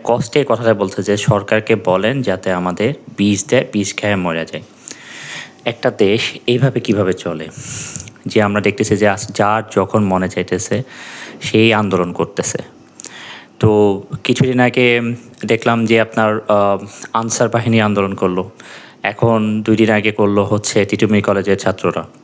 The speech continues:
কি তাদের দাবি? তাদের দাবি হচ্ছে তাদের একটা ভার্সিটিতে রূপান্তর করতে, তাদের ভার্সিটি, কলেজকে ভার্সিটিতে রূপান্তর করতে।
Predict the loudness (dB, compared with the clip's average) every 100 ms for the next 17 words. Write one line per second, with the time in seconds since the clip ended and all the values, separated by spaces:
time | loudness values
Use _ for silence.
0 | -18 -18 -20 -4 -2 0 2 2 2 0
1 | -2 -2 -2 0 0 0 0 -4 -4 -2
2 | -4 -6 -16 -16 -8 -2 0 0 0 -4
3 | -2 0 0 2 2 0 -2 -4 -6 -6
4 | -10 -14 -18 -18 -20 -20 -20 -16 -6 -2
5 | 0 0 -2 2 2 2 -4 -2 -2 -2
6 | -4 -4 -4 -4 -6 -2 -2 0 -2 -2
7 | -4 -4 -6 -6 -10